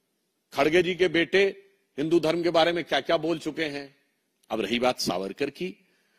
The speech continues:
तो मैं स्वातंत्र वीर सावरकर के संदर्भ में कांग्रेस को सिर्फ इतना याद दिलाना चाहता हूं कि स्वातंत्र वीर सावरकर भारत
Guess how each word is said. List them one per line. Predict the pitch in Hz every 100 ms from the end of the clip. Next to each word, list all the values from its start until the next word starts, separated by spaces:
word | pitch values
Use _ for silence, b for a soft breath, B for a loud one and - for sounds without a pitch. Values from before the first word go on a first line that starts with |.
| _ _
तो | 104
मैं | 117
स्वातंत्र | - 113 107 147 139
वीर | 131 135
सावरकर | - 107 113 107 135
के | 127
संदर्भ | - 107 107 139
में | 143 165
कांग्रेस | - 113 127 135
को | 135
सिर्फ | - 117
इतना | - 143
याद | 143 123
दिलाना | 110 110 107
चाहता | 113 104 92 123
हूं | 165 208
कि | - - 123
स्वातंत्र | - 110 139 131
वीर | 117 123
सावरकर | - 101 107 117 147
भारत | 107 98 113